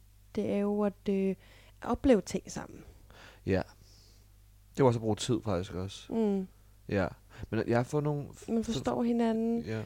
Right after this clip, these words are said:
Speaker 1: Man kan ligesom opleve ting sammen, som gør, at man ligesom, man får sådan en, man kommer tættere på hinanden også, ikke?
Speaker 2: Jo.
Speaker 1: Når det sker.
Speaker 2: Hundrede procent.
Speaker 1: Ja.
Speaker 2: Der er vi enige med dig i.
Speaker 1: Ja.
Speaker 2: Øhm, ja.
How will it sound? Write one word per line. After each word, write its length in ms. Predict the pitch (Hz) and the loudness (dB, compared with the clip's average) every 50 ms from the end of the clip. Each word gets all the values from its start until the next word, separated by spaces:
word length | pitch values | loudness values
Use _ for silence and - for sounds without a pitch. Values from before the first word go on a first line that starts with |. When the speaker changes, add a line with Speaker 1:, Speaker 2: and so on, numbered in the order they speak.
| - | -2
Speaker 1:
Man 160 | - 220 226 214 | 2 2 4 4
kan 100 | 240 226 | 4 2
ligesom 180 | 226 233 220 | 2 2 2
opleve 240 | - 233 226 233 226 | 2 4 6 6 4
ting 200 | - 233 226 208 | 4 2 0 2
sammen, 240 | 226 214 202 208 - | 2 0 0 0 0
som 140 | 202 196 190 | -2 -2 2
gør, 160 | - 208 208 | 2 2 4
at 120 | 214 202 196 | 4 2 2
man 120 | 196 196 | 2 2
ligesom, 260 | 196 196 220 214 208 - - - - - - - - - - - | 2 2 2 0 0 -4 -10 -20 -20 -20 -20 -20 -20 -20 -2 0
man 140 | 214 208 | 2 2
får 180 | - 226 220 226 | 4 2 2 2
sådan 160 | 214 214 226 | 2 4 4
en, 160 | 220 208 - - - - | 4 2 0 -6 -8 0
man 140 | 214 208 196 | 2 2 2
kommer 200 | - 202 190 190 | 4 2 0 0
tættere 360 | - - - 220 226 240 226 | 0 2 2 4 4 4 2
på 140 | - 196 185 | 2 2 2
hinanden 420 | 180 190 185 180 175 185 202 208 | 4 4 4 2 2 2 0 0
også, 300 | 190 185 185 - - 214 | 0 -2 -2 -4 -8 -10
ikke? 220 | 214 - - - - - - - - 120 | -10 -10 -14 -20 -20 -20 -20 -10 -4 -4
Speaker 2:
Jo. 160 | 120 113 - - - | -2 -2 -4 -6 -10
Speaker 1:
Når 100 | 208 190 | -10 -8
det 160 | 196 202 196 | -6 -8 -8
sker. 260 | - - - 208 196 208 - - - - - - | -10 -10 -10 -10 -10 -10 -12 -18 -20 -20 -20 -10
Speaker 2:
Hundrede 240 | - 113 120 147 | -6 -4 -4 -4
procent. 440 | 147 131 110 101 101 - - - - - - - - - - - - - - | -4 -6 -8 -8 -10 -10 -12 -16 -20 -20 -20 -20 -20 -20 -20 -20 -20 -12 -6
Speaker 1:
Ja. 60 | 214 | -4
Speaker 2:
Der 80 | 202 196 - - - - | -4 -4 -6 -8 -12 -12
er 60 | - 120 | -10 -8
vi 100 | 113 104 | -8 -8
enige 220 | - - 113 113 117 | -8 -10 -10 -10 -10
med 140 | 117 117 113 | -10 -10 -10
dig 160 | 113 117 120 127 | -10 -10 -10 -12
i. 340 | 135 - - - - 247 233 | -14 -18 -20 -20 -14 -10 -8
Speaker 1:
Ja. 880 | 226 220 220 220 214 - - - - - - - - - - - 120 | -8 -8 -8 -10 -12 -14 -18 -20 -20 -20 -20 -20 -20 -20 -14 -8 -6
Speaker 2:
Øhm, 260 | 113 110 110 107 107 101 101 101 101 101 101 104 104 - - - - - - - - - - - - - - - - - - - - - - - - - - - - | -4 -4 -4 -4 -6 -8 -10 -12 -14 -16 -16 -16 -18 -20 -20 -20 -20 -20 -20 -20 -20 -20 -20 -20 -20 -20 -20 -20 -20 -20 -20 -20 -20 -20 -20 -20 -20 -20 -18 -10 -8
ja. 140 | 107 107 | -6 -6